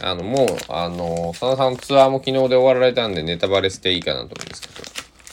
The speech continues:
このI'm in Blueっていう曲がものすごく大好きでね、あの、先日も演奏してくださったんですけど、あの、この曲で僕は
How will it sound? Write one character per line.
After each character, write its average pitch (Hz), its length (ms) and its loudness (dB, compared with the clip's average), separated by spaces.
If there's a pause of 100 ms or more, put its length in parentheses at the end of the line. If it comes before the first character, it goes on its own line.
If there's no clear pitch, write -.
(300)
こ - 60 -8
の - 80 -8
I'm 320 560 0
in 311 160 2
Blue 294 220 0
っ - 20 -10
て 247 80 -2
い 104 40 -2
う 95 40 -6
曲 - 180 -16
が 107 120 -2
も 113 680 -4
の 311 160 0
す - 240 0
ご 277 240 6
く 123 120 4
大 90 180 6
好 82 80 -4
き - 160 -16
で 58 80 -10
ね、 60 300 -10
あ 76 220 -8
の、 52 400 -14
先 135 200 -2
日 131 180 -2
も 131 80 2
演 123 160 4
奏 127 140 -4
し - 60 -8
て 123 100 -4
く - 120 -6
だ 123 80 2
さ 117 180 -8
っ 104 120 -16
た - 80 -10
ん - 60 -12
で - 60 -16
す - 100 -20
け - 100 -16
ど、 - 220 -12 (2000)
あ 78 320 -8
の、 64 840 -12
こ 113 140 -4
の 117 140 -6
曲 107 240 -4
で 78 100 -4
僕 76 300 -8
は 53 420 -6